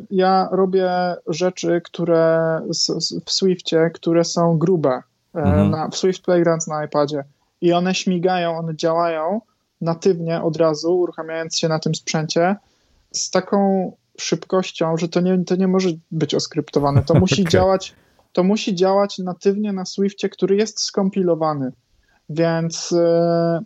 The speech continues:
Speaker 1: to jest kompilator. E, inna sprawa, że Swift jest open source'owy. E,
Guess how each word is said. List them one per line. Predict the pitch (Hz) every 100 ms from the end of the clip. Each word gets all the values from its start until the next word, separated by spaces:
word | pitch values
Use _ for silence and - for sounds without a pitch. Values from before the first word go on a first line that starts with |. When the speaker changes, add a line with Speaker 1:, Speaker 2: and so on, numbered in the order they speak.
| - _
Speaker 1:
to | 220
jest | 262
kompilator. | - 254 226 220 214 143 139 - 185
E, | 165 160 160 160 160 165 - _ _ _ _ _ _ _ _ -
inna | 226 294 208
sprawa, | - 170 151 151 160 170
że | 165 180 175 175 175
Swift | 175 220 240
jest | 269 226
open | 208 208
source'owy. | 202 185 175 226 175 151 139 - _ _ _ _
E, | 165 160 156